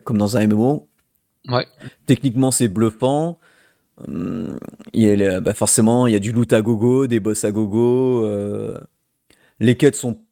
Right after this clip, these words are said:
Speaker 1: pour l'instant sympatoches. Le scénar est, bah, c'est du Diablo, donc ça va.
Speaker 2: Ouais, ça, ça, c'est,
Speaker 1: C'est
Speaker 2: c'est pas mal du tout, hein.
Speaker 1: Ouais, c'est très bourrin, très bourrin. Et, euh...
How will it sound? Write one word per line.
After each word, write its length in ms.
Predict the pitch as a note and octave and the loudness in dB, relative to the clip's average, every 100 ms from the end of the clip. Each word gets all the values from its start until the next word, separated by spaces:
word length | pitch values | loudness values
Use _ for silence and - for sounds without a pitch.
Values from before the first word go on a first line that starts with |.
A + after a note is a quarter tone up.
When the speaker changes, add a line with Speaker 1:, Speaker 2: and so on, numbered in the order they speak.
| _ | _
Speaker 1:
pour 160 | A2+ | -6
l'instant 560 | A#2 A2 A#2+ A2+ A2+ G#2+ | -6 -6 -4 -2 0 -2
sympatoches. 1040 | - - - A2+ G#2+ A#2+ A2 - C3 C3+ | -4 -4 0 -2 0 0 0 0 0 0
Le 60 | C3 | -4
scénar 300 | - A#2+ C#3+ | -4 0 2
est, 500 | C3 A#2 A2 G#2 G#2 | 2 2 0 -2 -4
bah, 220 | - - | -8 -12
c'est 140 | F#2+ A2 | -8 -6
du 100 | G#2 | -4
Diablo, 260 | G#2 G2 | -4 -4
donc 160 | G#2+ G#2 | -6 -4
ça 140 | G#2+ | -2
va. 340 | G2+ A2+ C#3 D3 _ _ _ _ _ _ _ _ _ - | 2 2 0 -6 _ _ _ _ _ _ _ _ _ -2
Speaker 2:
Ouais, 200 | C3 C#3+ | 2 2
ça, 100 | C#3 | 2
ça, 200 | C#3+ - | -4 -4
c'est, 360 | A#2 A#2+ A2+ A2+ | -4 -4 -6 -6
Speaker 1:
C'est 180 | - A#2+ | -4 -2
Speaker 2:
c'est 160 | - | -2
pas 140 | A#2+ B2 | -4 -6
mal 160 | B2 A#2 | -8 -10
du 100 | A2+ | -14
tout, 180 | - | -18
hein. 80 | G#2+ - - | -20 -18 -2
Speaker 1:
Ouais, 280 | G#2 G#2+ F2 | 2 4 2
c'est 260 | - G#2+ | -2 -4
très 280 | - - D3 | -4 0 0
bourrin, 380 | B2+ B2 A2+ C3 | 0 -4 -2 -4
très 220 | - - | -4 -6
bourrin. 640 | G#2+ G2+ G2+ G#2+ A#2 B2+ C3+ - | -4 -4 -4 -2 -2 -2 -4 -4
Et, 160 | G2+ G2 | -2 0
euh... 420 | G2 - A2+ | -2 -2 -4